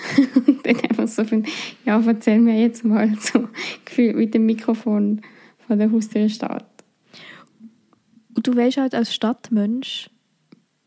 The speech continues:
Speaker 2: vielleicht auch nicht, das Dorf hat ja dann schon so eine Gepflogenheit. Es wird dir doch auch einmal ganz am Anfang vorgeworfen, dass sie irgendjemanden nicht gegrüsst hat oder irgendwie nicht gewunken hat
Speaker 1: Ja,
Speaker 2: oder so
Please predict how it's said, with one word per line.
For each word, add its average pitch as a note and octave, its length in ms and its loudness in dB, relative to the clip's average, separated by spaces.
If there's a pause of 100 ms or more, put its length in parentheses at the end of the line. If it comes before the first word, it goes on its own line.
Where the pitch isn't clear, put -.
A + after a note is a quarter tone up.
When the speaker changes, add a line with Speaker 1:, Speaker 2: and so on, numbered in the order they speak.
(320)
Speaker 2:
vielleicht B3 340 -2
auch A3+ 100 0
nicht, B3 280 -2 (600)
das - 160 -16
Dorf B3 280 0
hat C4 200 -2
ja C4 60 -2
dann C4+ 160 -2
schon D4+ 160 -4
so D4+ 100 -4
eine D4 60 -4
Gepflogenheit. B3+ 840 -2
Es - 120 -6
wird A#3+ 180 0
dir A3 160 0
doch - 180 -2
auch A#3+ 60 2
einmal B3 240 4 (240)
ganz A3+ 300 4
am B3 80 2
Anfang B3 300 2
vorgeworfen, B3+ 640 0 (340)
dass - 160 -2
sie G#3+ 60 0
irgendjemanden A#3 640 2
nicht B3+ 220 0
gegrüsst B3+ 500 2
hat A#3+ 240 2
oder G3 180 -2
irgendwie A3+ 380 2
nicht B3+ 200 0
gewunken B3+ 680 0
hat A#3 120 4
Speaker 1:
Ja, A#3 220 4
Speaker 2:
oder A#3+ 120 4
so A#3 80 2